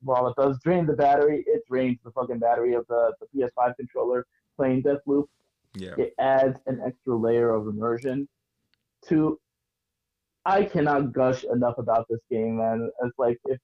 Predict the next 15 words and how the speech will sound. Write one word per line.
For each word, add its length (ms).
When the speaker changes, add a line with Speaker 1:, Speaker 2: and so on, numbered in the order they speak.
Speaker 1:
if 200
you 140
have 240
Game 260
Pass, 320
you 180
have 180
no 300
excuse 480
not 200
to 60
at 140
least 180
try 200
this 160